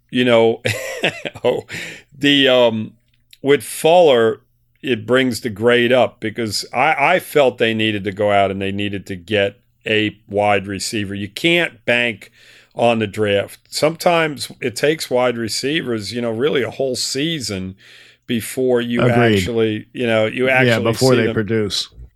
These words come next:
Speaker 1: Exactly. Um, and, you know, I mean, you just don't know. I mean, if we take a tackle at number three, Mike, and, you know, it,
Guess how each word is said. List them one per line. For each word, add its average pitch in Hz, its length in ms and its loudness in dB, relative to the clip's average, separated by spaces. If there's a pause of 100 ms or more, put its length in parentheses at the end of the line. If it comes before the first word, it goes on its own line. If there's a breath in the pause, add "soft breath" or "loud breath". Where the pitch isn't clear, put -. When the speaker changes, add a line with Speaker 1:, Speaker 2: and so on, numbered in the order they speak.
(160)
Speaker 1:
Exactly. 110 720 -2 (120)
Um, 113 600 2 (640 soft breath)
and, 143 400 -2 (540)
you 156 120 -2
know, 170 200 4
I 156 40 2
mean, 165 380 2 (100)
you 147 160 -2
just 156 280 -2
don't 170 260 2
know. 165 400 4
I 113 80 0
mean, 143 180 2
if 135 160 -4
we 185 100 0
take 185 300 -2
a 160 60 -2
tackle 175 540 0
at 139 100 -6
number 151 340 0
three, 165 420 -2
Mike, 113 560 -2 (640 soft breath)
and, 131 520 -2 (420)
you 143 160 -2
know, 139 200 4
it, 131 140 0